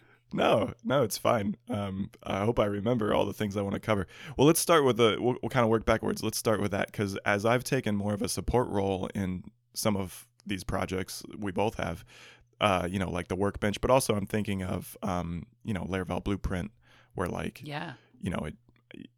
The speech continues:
Speaker 1: that obviously has a lot of support around it. So the point I was gonna make is, you know, let's talk about opening issues and, you know, submitting a failing test. Like, that would be awesome. But first of all,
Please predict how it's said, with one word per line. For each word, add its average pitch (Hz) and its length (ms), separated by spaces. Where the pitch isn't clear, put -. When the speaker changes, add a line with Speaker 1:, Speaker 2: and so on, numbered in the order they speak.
Speaker 1:
that 101 200
obviously - 400
has 95 240
a 101 60
lot 95 160
of 92 60
support 95 520
around 95 360
it. 98 180
So 117 400
the 120 100
point 135 220
I 120 40
was 107 120
gonna 107 100
make 151 220
is, 117 240
you - 200
know, 104 160
let's - 460
talk 120 180
about 107 360
opening 98 320
issues 90 640
and, 87 220
you 92 80
know, 98 80
submitting 92 400
a - 20
failing 92 340
test. - 460
Like, 95 180
that 113 180
would 104 100
be 98 100
awesome. 92 360
But 101 200
first 190 260
of - 80
all, 98 300